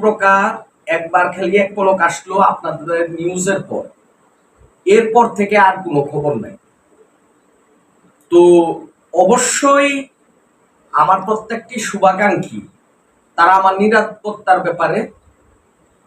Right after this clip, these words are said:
চিন্তিত। আমি বলবো কিশোরগঞ্জ মডেল থানা এবং প্রশাসনকে, আমি তাদের কাছে ইতিপূর্বেও দুইজন পুলিশ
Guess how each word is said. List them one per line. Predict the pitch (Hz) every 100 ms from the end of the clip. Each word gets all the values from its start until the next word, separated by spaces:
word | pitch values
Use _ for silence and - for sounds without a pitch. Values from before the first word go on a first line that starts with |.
| _
চিন্তিত। | 202 - 147 - - _ _ _ _ _ _ _ _ _ _ _ _ _
আমি | 156 190 240 254
বলবো | 240 175 170 220 - _ _ _
কিশোরগঞ্জ | 156 226 226 233 233 226 - _ _ -
মডেল | 110 135 160 208 208
থানা | 214 208 202
এবং | 175 180 180
প্রশাসনকে, | 190 220 - 147 139 - - _ _ _ _ _ _ _ _ _ _ _ _ _ _ _ _ _ _ _ _ _ _ _ -
আমি | 139 170 208 190 190 220 233 - _ _ _ _ _ _ _ _ _ _ _ _ _ _ _ _ _ _ _ _ _ -
তাদের | 156 190 185
কাছে | 190 214
ইতিপূর্বেও | 214 202 196 196 156 190 151 139
দুইজন | 170 170 160 175
পুলিশ | 175